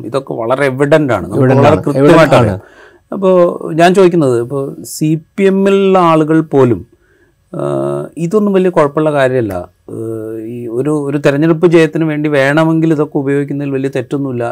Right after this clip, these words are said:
Speaker 1: എന്നൊക്കെയുള്ളൊരു, ഒരു മാനസികാവസ്ഥയിലേക്ക് മാറി തുടങ്ങിയിട്ടുണ്ട്. അതിൻ്റെ കൂടെ ലക്ഷണമായിട്ട് നമ്മൾ ഇതിനെ
Speaker 2: അത്
Speaker 1: കാണും.
Speaker 2: അതാണ് അതിൻ്റെ ഗതികേട്. ഇപ്പം അത് കേരളത്തെ അടിസ്ഥാനത്തില്ലെങ്കിൽ കൂടി കേരളം, ഇപ്പം നമ്മൾ കാണുന്ന വടകരയിലെങ്കിലും ഇതിൻ്റെ ഒരു ത-, ഒരു, ഒരു തട്ടിലെങ്കിലും പ്രവർത്തകർ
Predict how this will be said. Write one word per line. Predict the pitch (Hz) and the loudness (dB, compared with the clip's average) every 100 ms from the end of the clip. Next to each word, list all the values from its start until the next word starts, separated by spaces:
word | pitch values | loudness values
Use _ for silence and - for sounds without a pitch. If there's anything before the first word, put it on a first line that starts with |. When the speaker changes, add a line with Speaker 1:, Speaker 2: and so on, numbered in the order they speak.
| 127 | -6
Speaker 1:
എന്നൊക്കെയുള്ളൊരു, | 147 165 165 180 170 170 | -6 -4 -2 0 0 0
ഒരു | 160 | -2
മാനസികാവസ്ഥയിലേക്ക് | 160 156 143 147 147 147 143 143 139 - 156 | -2 -2 -2 -4 -4 -4 -2 -2 -2 -2 -4
മാറി | 123 123 143 | -4 0 0
തുടങ്ങിയിട്ടുണ്ട്. | 147 143 127 104 92 92 | 0 -2 -2 -4 -6 -4
അതിൻ്റെ | 123 156 180 | -2 0 2
കൂടെ | 190 190 | 2 2
ലക്ഷണമായിട്ട് | 175 - 156 156 | 0 0 -2 -2
നമ്മൾ | 147 139 | -4 -4
ഇതിനെ | 127 123 | -4 -4
Speaker 2:
അത് | 117 | 0
Speaker 1:
കാണും. | 87 87 | 2 4
Speaker 2:
അതാണ് | 98 123 165 | 4 4 4
അതിൻ്റെ | 202 226 | 4 6
ഗതികേട്. | 196 185 185 143 107 | 8 8 8 6 4
ഇപ്പം | 113 131 | 2 4
അത് | 143 151 | 4 6
കേരളത്തെ | 120 120 151 | 4 6 6
അടിസ്ഥാനത്തില്ലെങ്കിൽ | 175 156 180 185 180 180 190 | 6 6 6 6 6 8 8
കൂടി | 175 180 | 8 8
കേരളം, | 143 139 | 6 6
ഇപ്പം | 131 135 | 2 2
നമ്മൾ | 127 156 | 4 6
കാണുന്ന | 170 165 175 | 6 6 6
വടകരയിലെങ്കിലും | 143 131 139 160 175 175 180 | 6 6 6 6 8 6 6
ഇതിൻ്റെ | 175 175 | 6 6
ഒരു | 180 175 | 6 6
ത-, | 175 170 | 4 2
ഒരു, | 147 170 165 - - - - | 6 6 6 2 -20 -10 2
ഒരു | 160 | 4
തട്ടിലെങ്കിലും | 175 151 185 196 185 | 6 6 6 6 6
പ്രവർത്തകർ | 165 127 120 98 | 6 6 4 2